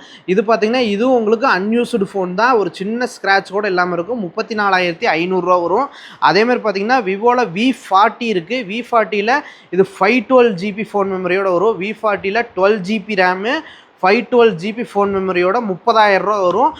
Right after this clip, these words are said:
இதுவும் உங்களுக்கு பாக்ஸு, ஃபுல் கிட்டு, வாரண்டி எல்லாமே வந்துரும். அதே மாதிரி வி ஃபார்ட்டில எயிட் ஜி பி ரேமு, ஒன் டுவென்டி எயிட் ஜி பி ஃபோன் மெமரியில வரும். இதுவும் பாத்தீங்கன்னா, உங்களுக்கு அன்யூஸ்டு மொபைல் தான். இதுவும் பீஸ் நல்லா தெளிவா இருக்கும். பாக்ஸ், ஃபுல் கிட்டோட நம்ம இருபத்தி அஞ்சாயிரம் ரூபாய்க்கு நம்ம கொடுத்துடலாம். அதே மாதிரி பாத்தீங்கன்னா,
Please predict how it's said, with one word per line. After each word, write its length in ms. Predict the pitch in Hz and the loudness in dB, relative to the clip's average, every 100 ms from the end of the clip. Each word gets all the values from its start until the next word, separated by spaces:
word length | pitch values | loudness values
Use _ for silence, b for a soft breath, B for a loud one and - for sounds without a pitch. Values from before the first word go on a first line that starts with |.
| B - | B -4
இதுவும் 240 | 190 240 | 0 0
உங்களுக்கு 260 | 226 208 185 | 0 -2 -2
பாக்ஸு, 460 | 175 190 208 - 240 | 2 4 2 -6 -12
ஃபுல் 260 | - 202 202 | -6 -6 -4
கிட்டு, 320 | 202 - 240 | -6 -2 0
வாரண்டி 500 | 190 170 190 208 202 | 2 4 4 2 -2
எல்லாமே 360 | 208 170 185 202 | -2 0 0 -2
வந்துரும். 380 | 185 165 196 294 B B 135 | -4 -2 0 -2 B B -4
அதே 220 | 143 175 233 | 0 2 4
மாதிரி 180 | 247 196 | 2 0
வி 180 | 202 262 | -2 -2
ஃபார்ட்டில 540 | - 220 220 214 214 247 233 185 | 0 2 2 0 0 0 0 2
எயிட் 300 | 196 247 190 | 2 0 -4
ஜி 160 | 220 233 | -4 -4
பி 140 | 226 | -2
ரேமு, 300 | 208 202 226 262 | 0 0 0 0
ஒன் 200 | 180 208 | 2 2
டுவென்டி 320 | 233 233 226 | 0 0 0
எயிட் 180 | 208 185 | -2 -2
ஜி 120 | 170 | -6
பி 120 | 220 | -10
ஃபோன் 240 | 226 202 202 | -6 -4 -2
மெமரியில 340 | 190 185 185 | -2 0 2
வரும். 280 | 180 170 254 262 B B | 2 2 0 -2 B B
இதுவும் 280 | 185 226 240 | -2 -2 0
பாத்தீங்கன்னா, 360 | 233 214 226 247 | -2 -2 -2 -2
உங்களுக்கு 340 | 220 202 240 | -2 0 2
அன்யூஸ்டு 640 | 269 180 226 247 233 208 202 | 2 2 -4 -6 -6 -6 -6
மொபைல் 360 | 185 196 185 | -4 -2 -2
தான். 180 | 190 247 | -2 -2
இதுவும் 240 | 214 226 233 | -2 -4 -6
பீஸ் 220 | 220 220 | -10 -6
நல்லா 180 | 202 208 | -4 -4
தெளிவா 360 | 190 185 220 220 | -2 -2 0 0
இருக்கும். 320 | 175 170 247 | 0 0 -2
பாக்ஸ், 340 | 185 190 208 - | 2 0 0 -8
ஃபுல் 280 | - 196 185 | -12 -10 -6
கிட்டோட 420 | 185 160 214 214 240 320 B B | -6 -4 -4 0 0 -2 B B
நம்ம 200 | 190 190 | -2 2
இருபத்தி 440 | 180 220 269 - 240 | 2 2 2 0 0
அஞ்சாயிரம் 520 | 180 196 220 196 180 | 0 2 4 4 2
ரூபாய்க்கு 220 | 208 214 | -2 -6
நம்ம 140 | 185 165 | -6 -6
கொடுத்துடலாம். 500 | 170 170 165 220 233 | -2 -2 0 2 2
அதே 160 | 247 | 0
மாதிரி 200 | 220 214 | -4 -6
பாத்தீங்கன்னா, 380 | 190 180 180 233 | -6 -6 -4 -4